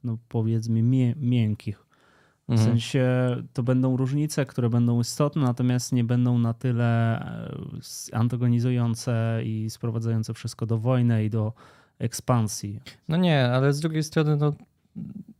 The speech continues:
Speaker 2: jakby wydaje mi się to, co też wspólnoty charakteryzuje, że one mimo wszystko mają jakąś,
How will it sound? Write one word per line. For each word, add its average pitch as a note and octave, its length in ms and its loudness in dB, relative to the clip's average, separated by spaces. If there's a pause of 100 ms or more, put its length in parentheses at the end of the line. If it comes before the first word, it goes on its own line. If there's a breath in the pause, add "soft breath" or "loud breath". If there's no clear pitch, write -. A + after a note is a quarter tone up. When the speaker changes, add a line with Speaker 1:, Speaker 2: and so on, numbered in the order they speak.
(840)
Speaker 2:
jakby B2+ 300 -6
wydaje C#3 280 4
mi D3 80 4
się D3 120 -2
to, C#3 120 -4
co C#3 120 0
też C3+ 200 0
wspólnoty C3 440 0
charakteryzuje, C3 720 2
że B2+ 100 2
one B2+ 180 4
mimo C3 260 4
wszystko B2+ 300 -2
mają B2 340 6
jakąś, A#2 520 2